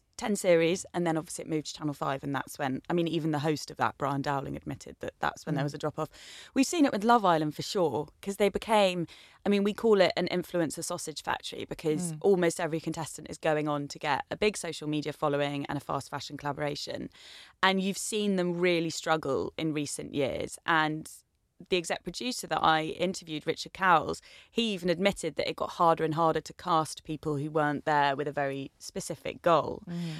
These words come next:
Speaker 1: But I think what's also interesting is sometimes when they go for so long, they come back around again. So Made in Chelsea is on episode twenty-three,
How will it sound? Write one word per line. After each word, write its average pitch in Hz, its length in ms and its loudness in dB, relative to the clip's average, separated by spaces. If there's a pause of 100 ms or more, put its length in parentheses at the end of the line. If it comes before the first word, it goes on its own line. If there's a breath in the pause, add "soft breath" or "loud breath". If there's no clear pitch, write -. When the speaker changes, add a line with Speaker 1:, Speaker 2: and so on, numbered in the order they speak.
(200 loud breath)
Speaker 1:
But 240 120 4
I 240 80 2
think 285 280 0
what's 240 220 -6
also 240 220 -6
interesting 175 400 -4
is 170 80 -6
sometimes 214 400 -8
when 226 80 -2
they 202 100 -4
go 180 300 2
for - 180 -10
so - 540 -10
long, 156 380 0
they 143 100 -4
come 151 240 -2
back 151 200 -8
around 156 300 0
again. - 400 -6 (300 loud breath)
So 196 160 -2
Made 240 260 2
in 220 80 2
Chelsea 196 420 -6
is 151 120 -10
on 151 100 -2
episode 156 460 -8
twenty-three, 160 800 -4